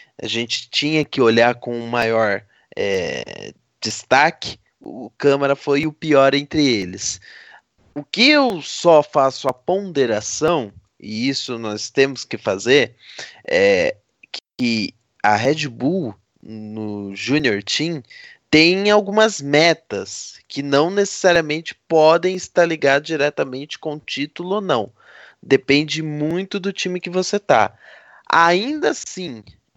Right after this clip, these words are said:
é muito difícil acreditar que o, o Sete Câmara conseguiu atingir essas metas com os resultados pífios que ele teve, né? Ah,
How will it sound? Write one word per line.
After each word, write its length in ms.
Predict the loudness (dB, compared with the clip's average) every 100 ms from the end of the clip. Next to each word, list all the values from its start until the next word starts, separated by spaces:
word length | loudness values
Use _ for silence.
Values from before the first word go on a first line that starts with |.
| _ _
é 100 | 0
muito 300 | 0 -2 -10
difícil 540 | -14 -14 -10 -8 -4 -4
acreditar 840 | -4 -6 -6 -10 -2 0 -2 -6 _ _ -10
que 300 | -4 -4 -4 -6
o, 640 | -4 -4 -4 -6 -8 -10 -14 _ -16
o 360 | -14 -14 -18 -20 _ _
Sete 480 | -14 -6 0 0 0
Câmara 360 | 0 0 2 -2
conseguiu 600 | -2 -4 -4 0 2 4
atingir 400 | 2 0 -4 -2
essas 340 | -2 -4 -8
metas 460 | -4 -2 -2 -6 -12 -16 -20 -10
com 120 | -4 -2
os 100 | 0
resultados 920 | 0 -2 2 2 2 0 -8 -8 -12 _ _ _
pífios 680 | 4 4 2 -4 -6 -8 -12 _ _ -10
que 140 | 0
ele 460 | 6 8 6 2 -4
teve, 720 | -2 2 4 2 -2 -10 -12 _ -10
né? 320 | -6 -6 -8 _ _ 0
Ah, 720 | 2 4 4 2 2 0